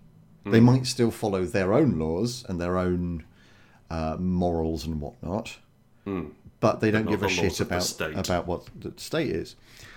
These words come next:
Speaker 2: Mm.
Speaker 1: So one way of keeping that kind of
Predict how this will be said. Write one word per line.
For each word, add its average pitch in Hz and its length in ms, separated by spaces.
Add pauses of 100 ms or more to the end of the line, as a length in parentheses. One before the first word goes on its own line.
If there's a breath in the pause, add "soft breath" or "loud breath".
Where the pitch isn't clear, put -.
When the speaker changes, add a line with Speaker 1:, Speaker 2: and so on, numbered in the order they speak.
(280 loud breath)
Speaker 2:
Mm. 92 60
Speaker 1:
So 113 520 (100)
one 107 280
way 107 200
of - 240 (240)
keeping 117 720
that 98 260
kind 92 360
of 85 340